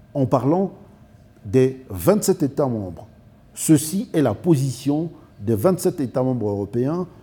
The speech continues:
On connaît cette pratique à la sixième commission, euh, des Nations Unies. On sait aussi que, euh, euh, les États américains, l'O E, ne se privent pas, euh, de faire valoir, euh,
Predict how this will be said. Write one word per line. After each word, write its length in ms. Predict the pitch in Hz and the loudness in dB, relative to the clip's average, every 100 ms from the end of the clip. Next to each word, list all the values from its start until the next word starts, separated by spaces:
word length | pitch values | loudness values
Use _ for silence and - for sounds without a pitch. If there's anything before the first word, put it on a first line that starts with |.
| - - - | -20 -18 -2
On 120 | 147 | 0
connaît 320 | - 120 135 | 4 4 4
cette 220 | 151 131 - | 2 -2 -4
pratique 440 | 110 - 180 - - - | -8 -6 -8 -10 -20 -8
à 80 | 127 | 0
la 120 | 120 | 0
sixième 460 | 117 - 185 175 147 | 0 -2 2 2 2
commission, 640 | 123 110 101 - 143 160 - - - - - - - 113 | 0 -2 -2 -4 -4 -4 -8 -18 -20 -20 -20 -20 -10 -4
euh, 140 | 107 | -2
des 140 | 110 | 0
Nations 320 | 123 127 127 104 | 0 0 0 -2
Unies. 240 | 85 - - - - - - - - - - - - | -6 -14 -20 -20 -20 -20 -20 -20 -20 -20 -20 -14 -4
On 100 | 117 | 2
sait 140 | - | 4
aussi 400 | 127 113 - 247 | 6 4 0 -6
que, 360 | - 139 151 147 - - - | 2 4 4 0 -10 -20 -2
euh, 380 | 123 110 107 101 101 - - - - - | 2 4 4 2 -2 -14 -20 -20 -16 -4
euh, 440 | 110 107 104 104 101 | 0 0 0 -4 -2
les 380 | 110 123 117 127 | 0 2 2 0
États 220 | 120 135 | 2 2
américains, 480 | 110 107 107 202 185 | 2 -2 0 2 4
l'O 180 | 123 | 2
E, 400 | 117 120 185 220 - - | 2 4 4 4 -6 -2
ne 100 | 170 | 0
se 120 | 180 143 | 2 2
privent 320 | - 120 - | 0 -2 0
pas, 400 | 139 143 240 - - - - - 120 | -2 -2 -4 -14 -20 -20 -20 -10 -2
euh, 260 | 110 113 | 0 0
de 320 | 98 123 120 | -2 0 0
faire 260 | 117 165 127 | 0 0 0
valoir, 560 | 110 107 120 151 151 | 0 2 4 6 6
euh, 140 | 113 | 2